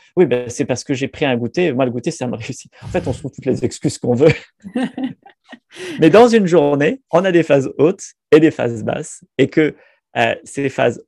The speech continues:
hautes, elles sont plutôt en début de matinée, on va plutôt avoir une phase haute, on va avoir une phase basse. Après, lorsqu'arrive, je,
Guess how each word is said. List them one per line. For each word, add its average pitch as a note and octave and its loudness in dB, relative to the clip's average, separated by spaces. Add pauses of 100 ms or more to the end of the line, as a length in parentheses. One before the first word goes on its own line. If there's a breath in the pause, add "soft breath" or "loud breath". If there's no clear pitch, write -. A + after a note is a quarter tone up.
hautes, F3 -2
elles B2 0
sont C3+ -10
plutôt D#3 -2
en - -18 (420)
début F3 2 (480)
de B2+ 0
matinée, B2 -4
on B2 -4
va A2 -4
plutôt C3 -6
avoir B2+ -4
une A#2 -8
phase A#2 -12 (100)
haute, - -8 (320 soft breath)
on B2+ -4
va C3+ 2
avoir B2+ 0
une A#2+ -4
phase A2+ -14
basse. C#3 -4 (1000)
Après, - -8
lorsqu'arrive, A#2 -6 (360 loud breath)
je, C3+ 0